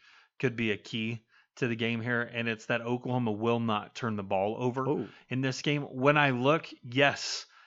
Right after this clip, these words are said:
Speaker 1: at this offense, there's a true freshman at the quarterback position. There have been offensive line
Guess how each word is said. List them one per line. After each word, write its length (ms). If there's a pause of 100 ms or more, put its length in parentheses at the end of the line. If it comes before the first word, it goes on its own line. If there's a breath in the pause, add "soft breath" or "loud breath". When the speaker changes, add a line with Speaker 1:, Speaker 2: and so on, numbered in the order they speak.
(140 soft breath)
Speaker 1:
at 160
this 240
offense, 520
there's 320
a 60
true 320
freshman 560 (300 loud breath)
at 100
the 80
quarterback 560
position. 460
There 120
have 280
been 180
offensive 600
line 380